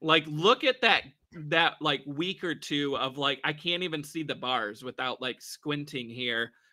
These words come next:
But over the past three or four days, we did get some volume.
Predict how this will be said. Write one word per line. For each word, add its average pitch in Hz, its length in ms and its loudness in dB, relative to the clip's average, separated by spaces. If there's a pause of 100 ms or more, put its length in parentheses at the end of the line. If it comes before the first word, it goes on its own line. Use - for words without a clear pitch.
But 156 160 0
over 160 240 4
the 156 120 0
past 160 500 6 (240)
three 170 320 -2
or 170 80 2
four 151 300 2
days, 123 1000 0 (1080)
we 143 200 2
did 143 380 0
get 135 220 2
some 120 260 -8
volume. 95 680 -4